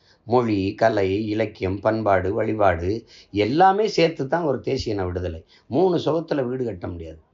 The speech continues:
நாலு சுவர் கட்டணும். அது நாலாவது சுவர் பண்பாட்டு சுவர், வழிபாட்டு சுவர். அதனால் அம்பேத்கரே சமய புரட்சி இல்லாத அரசியல் புரட்சி வெல்லாதுங்கிறார். நான் அந்த சமயம்ங்கிற சொல்லை எடுத்துட்டு பண்பாட்டு புரட்சி இல்லாது அரசியல் புரட்சி வெல்லாதுன்னு அப்படியே வச்சுக்கிட்டேன்.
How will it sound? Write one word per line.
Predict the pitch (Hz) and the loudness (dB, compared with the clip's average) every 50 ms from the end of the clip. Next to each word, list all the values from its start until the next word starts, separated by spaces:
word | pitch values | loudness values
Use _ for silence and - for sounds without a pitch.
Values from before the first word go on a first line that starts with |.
| _ _ _ _ _ - | _ _ _ _ _ -4
நாலு | - 120 135 147 147 | 0 2 2 2 2
சுவர் | 135 - 135 143 156 156 | 2 0 0 0 0 -2
கட்டணும். | 123 - 95 - - - 82 - _ _ | -2 -6 -8 -8 -10 -14 -16 -16 _ _
அது | - 113 123 131 | -2 -2 -2 0
நாலாவது | 123 117 120 131 151 175 190 196 196 165 | 0 0 2 2 6 6 6 6 6 2
சுவர் | 139 - 147 143 160 156 | -2 -4 -4 -4 -4 -2
பண்பாட்டு | - 131 131 135 131 131 123 107 - 98 | 0 0 0 2 0 0 -2 -2 -8 -14
சுவர், | - - 92 101 113 - _ _ _ _ _ _ _ - | -14 -12 -12 -10 -12 -12 _ _ _ _ _ _ _ -2
வழிபாட்டு | 131 139 139 127 117 110 95 - - - | 0 2 2 2 2 0 -2 -4 -10 -10
சுவர். | - 82 80 - _ - | -10 -14 -14 -14 _ -6
அதனால் | 90 95 113 135 135 127 117 120 | -4 -2 -2 0 2 2 2 2
அம்பேத்கரே | 131 151 165 160 165 - - 151 143 104 82 85 - _ - - - - - | 2 0 -2 -2 -2 -2 -2 0 0 0 -4 -6 -12 _ -20 -20 -20 -18 -12
சமய | - - 120 135 170 190 196 202 185 | -2 0 2 4 6 6 6 6 4
புரட்சி | - 175 170 165 151 135 - 156 | 2 2 2 2 0 -2 -2 -2
இல்லாத | 147 143 143 143 147 151 180 165 | -2 0 2 2 2 2 2 2
அரசியல் | 147 143 151 - - 151 139 131 | 2 2 0 -2 -2 -6 -6 -4
புரட்சி | - 120 120 120 - - 131 | -4 -4 -4 -4 -4 -6 -4
வெல்லாதுங்கிறார். | 117 101 113 117 113 113 110 113 127 120 101 82 71 - _ _ _ _ _ _ _ _ _ _ _ _ _ _ _ _ _ - | -2 -2 -2 0 0 0 0 -2 -4 -6 -6 -8 -12 -18 _ _ _ _ _ _ _ _ _ _ _ _ _ _ _ _ _ -2
நான் | 123 123 | -2 -2
அந்த | 120 117 104 101 - - | 0 0 -2 -2 2 2
சமயம்ங்கிற | 123 131 151 160 165 170 170 185 202 208 202 180 | 2 4 4 4 4 4 4 2 4 4 2 2
சொல்லை | 143 - 147 147 143 139 | 2 0 -2 -2 0 -2
எடுத்துட்டு | 131 120 117 - 156 160 - | -2 -4 -4 -8 -8 -10 -6
பண்பாட்டு | - - 139 147 151 156 151 151 - 139 | 0 0 2 2 4 2 2 2 0 -4
புரட்சி | 110 120 123 120 110 - - 113 | -6 -6 -6 -8 -8 -8 -10 -8
இல்லாது | 107 113 110 104 101 101 143 190 - _ _ _ _ _ - | -4 0 2 2 2 2 -2 -6 -6 _ _ _ _ _ 0
அரசியல் | 151 160 175 - - 156 147 135 | 2 2 2 2 0 -2 -4 -2
புரட்சி | - - 120 117 - - 110 | -4 -4 -4 -4 -4 -6 -2
வெல்லாதுன்னு | 104 113 127 127 123 120 110 135 165 190 | -2 0 0 0 0 0 0 0 -2 -2
அப்படியே | 143 117 120 117 | -2 -2 -2 -2
வச்சுக்கிட்டேன். | 110 98 85 - 104 82 76 87 87 | -2 -4 -6 -8 -12 -12 -12 -14 -16